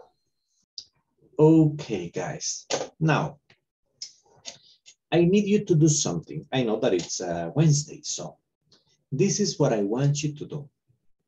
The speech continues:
We are going to do an activity that we haven't done in a long while, but I need you to increase the level of, of difficulty, okay?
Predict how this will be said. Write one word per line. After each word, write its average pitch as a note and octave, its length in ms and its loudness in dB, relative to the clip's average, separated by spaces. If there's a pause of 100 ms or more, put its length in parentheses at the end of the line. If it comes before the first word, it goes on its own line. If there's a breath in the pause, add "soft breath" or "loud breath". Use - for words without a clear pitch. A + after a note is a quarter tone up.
(1500)
We D3 160 2
are E3+ 80 2
going E3 260 2
to E3 80 0
do D#3 220 2
an D3+ 100 0
activity A2+ 640 -10
that G2 240 -8
we G#2+ 120 -6 (120)
haven't B2 380 -6
done G#2 420 -4 (720)
in G#2 140 -6
a E2 40 -4
long D#2+ 200 -6
while, A2+ 440 0 (600)
but C#3+ 480 -8 (340)
I B2 140 -6
need B2 240 -6
you D3 140 0
to B2+ 120 -6
increase D#3 720 -4 (1160)
the A2+ 200 0
level C3+ 580 2
of, G2 460 -4 (120)
of F#2+ 200 -8 (100)
difficulty, - 680 -2 (160)
okay? C#3 360 -2